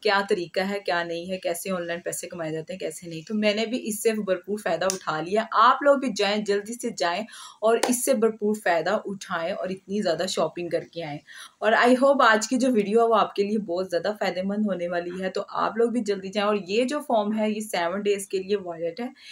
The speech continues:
इसके बाद ये, इसकी entry होना ख़त्म हो जाएगी। तो जल्दी जाएँ, seven days के अंदर अंदर click करें और form,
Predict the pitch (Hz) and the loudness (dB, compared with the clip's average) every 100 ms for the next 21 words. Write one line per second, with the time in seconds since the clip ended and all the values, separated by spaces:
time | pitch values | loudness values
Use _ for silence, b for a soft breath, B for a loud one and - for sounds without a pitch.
0 | B B - 269 262 - 294 240 214 202 | B B -4 -2 -2 -4 0 4 6 6
1 | 196 190 196 190 190 190 190 - 180 165 | 2 0 0 2 2 0 -8 -4 -2 -2
2 | - 180 185 170 160 160 175 196 220 220 | -6 -10 -8 -6 -6 -6 -8 -6 -4 0
3 | 208 202 214 208 185 175 214 196 185 185 | 0 0 0 0 -2 0 -2 0 -2 0
4 | 175 175 175 175 - 180 165 170 170 170 | -2 -2 -4 -6 -4 -6 -2 -4 -2 -6
5 | - 175 175 175 165 185 170 175 175 160 | -6 -12 -4 -2 0 -2 -4 -6 -4 -4
6 | 156 226 | -2 -4